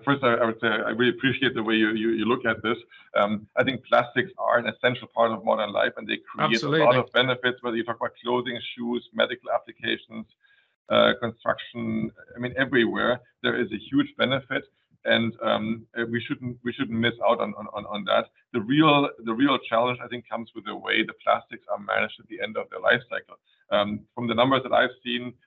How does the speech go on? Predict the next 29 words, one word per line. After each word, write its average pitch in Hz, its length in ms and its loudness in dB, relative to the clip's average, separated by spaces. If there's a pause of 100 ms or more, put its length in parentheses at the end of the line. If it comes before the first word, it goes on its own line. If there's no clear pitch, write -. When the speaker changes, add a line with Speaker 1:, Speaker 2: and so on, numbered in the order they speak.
Speaker 1:
only 127 160 -2
about 120 240 -2
twenty 123 220 -12
percent 117 560 -6
of 101 140 -10
the 107 80 -18
plastics 110 480 -2
that 110 100 -10
are 107 60 -6
produced 110 380 -14
are 107 140 -14
actually 117 300 -6
recycled. 113 540 -8 (400)
The 117 80 -6
rest 123 240 2 (100)
is 120 80 -10
Speaker 2:
Mm. 120 300 -12
Speaker 1:
incinerated, 123 580 0
landfilled, 123 640 -2 (100)
or 113 180 -2
worst 110 220 -4 (100)
case, 110 220 -2
like, 107 120 -12 (220)
uh, 98 140 -10
we, 107 220 -10
like 107 120 -12
you 101 160 -20
said, 110 140 2 (160)
um, 104 280 2